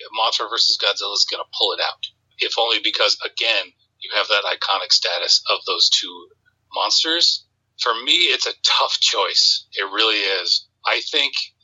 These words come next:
that I like House of Wax better as a film, just 'cause it is,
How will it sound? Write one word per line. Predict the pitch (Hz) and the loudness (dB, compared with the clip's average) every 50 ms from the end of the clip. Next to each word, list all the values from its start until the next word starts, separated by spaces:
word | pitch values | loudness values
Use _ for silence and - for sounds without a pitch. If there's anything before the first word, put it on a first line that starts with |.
| _ - | _ -2
that | 107 98 | 0 0
I | 98 95 95 95 92 92 | 0 -2 -2 -4 -2 0
like | 104 120 127 - - - - _ _ _ | 0 0 0 0 -4 -8 -8 _ _ _
House | - 117 117 110 - | 0 2 2 4 2
of | 131 - - | 0 0 0
Wax | 98 95 98 104 - - - - - _ _ | 0 0 0 0 0 0 0 0 -2 _ _
better | - 85 90 98 107 123 - _ _ _ _ _ _ _ _ _ - | -2 0 2 2 0 0 -2 _ _ _ _ _ _ _ _ _ -2
as | 107 95 | 0 0
a | - - | 0 0
film, | - - - 101 117 - - _ _ _ _ _ _ | 0 0 0 0 0 -4 -10 _ _ _ _ _ _
just | - - 120 - - | 0 0 0 0 0
'cause | - 143 131 123 120 123 | 2 2 2 4 2 0
it | 113 110 | 0 0
is, | 113 117 120 120 120 - - - - | -2 -2 0 0 2 2 0 0 -4